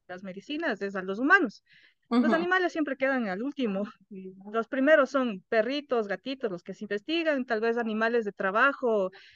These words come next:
Speaker 1: vacas, ah, caballos, para ellos también funciona bastante bien. Pero
Speaker 2: Mm.
Speaker 1: tú, tú, <laughs> Lorita, no tengo idea.
Speaker 2: Ya
Speaker 1: <laughs>
Speaker 2: no
Speaker 1: Puede
Speaker 2: necesito,
Speaker 1: pasar,
Speaker 2: no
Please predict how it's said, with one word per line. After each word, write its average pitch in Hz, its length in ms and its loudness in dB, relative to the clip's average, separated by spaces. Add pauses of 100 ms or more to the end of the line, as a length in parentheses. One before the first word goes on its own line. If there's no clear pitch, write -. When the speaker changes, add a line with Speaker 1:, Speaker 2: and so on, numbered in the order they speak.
(140)
Speaker 1:
vacas, 226 840 4
ah, 180 360 -4
caballos, 226 480 2
para 277 180 2
ellos 311 180 -2
también 269 200 -2
funciona 262 360 -2
bastante 240 420 -2
bien. 262 220 2 (400)
Pero 320 180 6
Speaker 2:
Mm. 226 60 2
Speaker 1:
tú, 311 360 -2
tú, 254 640 -6
<laughs> 277 760 2
Lorita, 277 220 2
no 233 160 -4
tengo 247 240 -2
idea. 175 280 -4 (460)
Speaker 2:
Ya 277 220 8
Speaker 1:
<laughs> - 0 -
Speaker 2:
no 285 100 4
Speaker 1:
Puede - 220 8
Speaker 2:
necesito, 240 180 4
Speaker 1:
pasar, 190 380 -4
Speaker 2:
no 254 80 -18